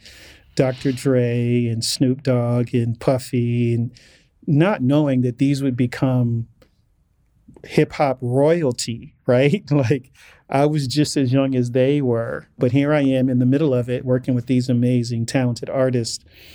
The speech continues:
And for me, like, that was really the jump start for me to, to really advocate for more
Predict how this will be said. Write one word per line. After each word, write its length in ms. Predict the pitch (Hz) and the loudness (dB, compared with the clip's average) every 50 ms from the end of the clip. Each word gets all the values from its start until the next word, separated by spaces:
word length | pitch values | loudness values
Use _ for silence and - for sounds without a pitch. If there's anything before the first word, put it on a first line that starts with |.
| - - - - - _ - | -20 -20 -20 -20 -20 _ -2
And 200 | - 139 127 127 | 0 0 0 0
for 120 | - 139 123 | 0 0 0
me, 260 | 127 147 151 151 143 | 2 2 2 2 0
like, 200 | 135 127 120 120 | -2 -4 -2 -2
that 200 | 135 131 143 147 | -2 -2 0 0
was 220 | 139 131 127 - | -2 -4 -2 -2
really 280 | 131 131 135 127 123 123 | 0 0 2 2 0 0
the 140 | 123 123 117 | -2 -4 -6
jump 320 | 110 - 131 120 120 120 | -4 -2 -2 -2 -2 -2
start 400 | - - - 123 113 113 - - _ - | -2 -2 -2 -2 -4 -4 -8 -16 _ -20
for 180 | - - - 120 | -6 -4 -2 0
me 300 | 123 123 120 117 117 120 | 2 2 2 2 0 0
to, 260 | 117 117 113 113 123 - - - - - - - _ - | 0 -2 -2 -4 -8 -12 -20 -20 -20 -20 -20 -20 _ -4
to 120 | - 135 | -2 0
really 800 | 127 123 127 131 139 139 135 131 127 127 123 123 120 123 - - _ _ _ _ _ _ _ _ - | 0 2 2 2 2 4 2 2 2 2 2 0 -2 -4 -8 -14 _ _ _ _ _ _ _ _ 0
advocate 640 | 135 127 139 127 139 131 131 - 135 120 - - - | 0 2 2 2 0 -2 -2 -2 -2 -2 -2 -6 -6
for 160 | - - 127 | -2 0 2
more 500 | 123 123 123 123 123 123 120 117 120 120 | 2 2 2 0 0 0 0 -2 -2 -4